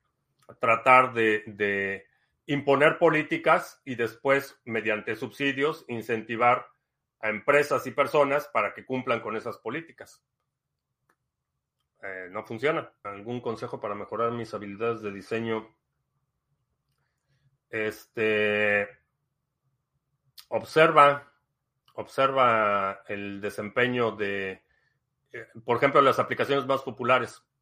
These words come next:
Ponte, ponte a, a estudiar la facilidad de uso, por qué tienen los botones donde los tienen, este, la legibilidad, eh, cómo se ve una aplicación en distintas interfaces, este,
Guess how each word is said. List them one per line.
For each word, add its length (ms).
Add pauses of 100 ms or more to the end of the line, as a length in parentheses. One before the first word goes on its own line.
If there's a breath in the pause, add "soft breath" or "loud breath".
(100)
Ponte, 360 (100)
ponte 220
a, 320
a 80
estudiar 580 (960)
la 200
facilidad 460
de 80
uso, 560
por 280
qué 100
tienen 380
los 120
botones 520
donde 240
los 200
tienen, 560 (520)
este, 840
la 140
legibilidad, 1080
eh, 400
cómo 260
se 160
ve 400 (500)
una 160
aplicación 1200
en 240
distintas 580
interfaces, 1080
este, 760